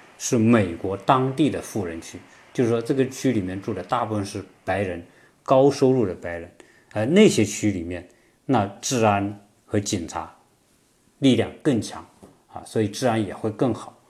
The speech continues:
大体上呢，啊，就是这样一种状况。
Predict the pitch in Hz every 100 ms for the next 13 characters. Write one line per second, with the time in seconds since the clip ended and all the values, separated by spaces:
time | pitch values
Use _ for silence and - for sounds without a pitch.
0 | - - _ - 165 160 95 98 117 107
1 | 92 - - - 87 - 117 101 104 117
2 | 98 101 101 87 - _ _ _ _ -
3 | 139 107 104 -